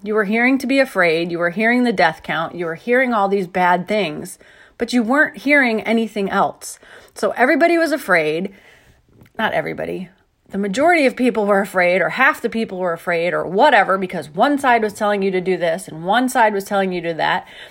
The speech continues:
And half the people were mad at the other half of the people, and people that did this were mad at people that didn't do that, and people that didn't do that were mad at people that did this, and blah, blah, blah.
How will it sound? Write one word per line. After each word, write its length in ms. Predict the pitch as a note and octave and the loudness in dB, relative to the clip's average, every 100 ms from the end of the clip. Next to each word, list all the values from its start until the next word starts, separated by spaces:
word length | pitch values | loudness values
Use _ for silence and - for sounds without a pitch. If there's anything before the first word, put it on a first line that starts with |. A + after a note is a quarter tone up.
| - _ | -20 _
And 140 | - E3+ | -12 -2
half 260 | A#3+ C#4+ | 0 0
the 80 | B3 | -2
people 280 | B3+ A#3 A3 | -4 -2 0
were 120 | G#3+ | 2
mad 260 | G#3 G#3+ G#3+ | 4 2 2
at 80 | |
the 120 | G3+ A3 | 2 4
other 180 | A3+ | 4
half 240 | G3 F3 E3+ | 2 0 -4
of 60 | |
the 80 | F3 | -8
people, 420 | F3+ F#3 F#3+ G3+ | -6 -4 -2 -2
and 160 | D#3+ D#3+ - - - - - | -2 -6 -16 -20 -20 -14 -4
people 240 | C#4+ D4 | 0 2
that 160 | B3+ F#3+ | 2 4
did 220 | B3+ G3+ | 4 6
this 280 | A#3 A#3 - | 4 2 0
were 100 | G3 | -2
mad 400 | G#3+ A3 G#3+ - | 0 2 0 0
at 140 | F#3+ | -8
people 260 | - A#3 A#3 | -6 -4 -2
that 140 | G#3 | 0
didn't 240 | A3+ A#3 G3+ | 0 0 0
do 180 | G#3+ G3 | -2 2
that, 340 | G3 G#3 F#3 | 4 4 2
and 80 | F3+ | -4
people 380 | C4+ C4+ B3 G3 | -6 -2 -2 -2
that 240 | F3 G#3+ F3+ | -4 -4 -2
didn't 240 | A#3 A#3 | -2 0
do 160 | A3 G3 | -2 2
that 260 | G#3+ G3+ | 4 4
were 100 | F3 | 2
mad 220 | G3 G#3+ | 0 2
at 80 | G#3+ | 0
people 240 | A3 A3 G#3+ | -2 -4 -2
that 180 | F#3 | 0
did 180 | G3+ G#3+ | 0 2
this, 300 | G#3+ A3 G#3+ | 2 2 0
and 120 | E3+ | -6
blah, 180 | E3+ A3+ | 0 2
blah, 100 | A3 | 2
blah. 340 | G3 G#3+ A3+ | 4 6 6